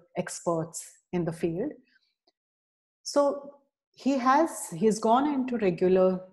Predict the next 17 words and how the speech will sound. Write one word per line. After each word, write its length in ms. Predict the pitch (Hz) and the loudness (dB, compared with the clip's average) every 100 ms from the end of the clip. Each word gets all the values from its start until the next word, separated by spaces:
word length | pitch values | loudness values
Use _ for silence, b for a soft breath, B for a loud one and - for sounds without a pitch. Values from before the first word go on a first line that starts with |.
| _ - | _ -2
uh, 340 | 180 165 165 | 0 2 0
school, 680 | 160 - 226 202 190 190 - - _ 160 - | -4 -4 0 4 4 2 -2 -10 _ -14 0
play 180 | 202 185 | 4 4
school 420 | - - 190 175 | 2 -2 2 2
at 160 | 165 - | 0 -4
two 140 | 254 | -2
years, 480 | 254 240 233 233 233 | 0 0 0 -2 -2
regular 400 | 165 - 175 175 | -4 -2 0 0
nursery 680 | 180 214 214 240 240 233 233 - | 0 -2 -4 -6 -4 -4 -6 -4
at 200 | 226 226 | -6 -6
three 220 | 226 226 | -4 -2
years, 460 | 214 208 214 208 - _ _ _ _ | -2 -2 -4 -6 -12 _ _ _ _
mainstream 600 | 190 208 196 - 220 208 202 | 0 2 0 -4 -4 -2 -4
school 440 | - 233 233 226 | -6 -4 -2 -2
at 140 | 190 | -4
four 260 | - 196 185 | -2 0 2
years. 580 | 175 170 165 175 - | 2 0 -4 -8 -12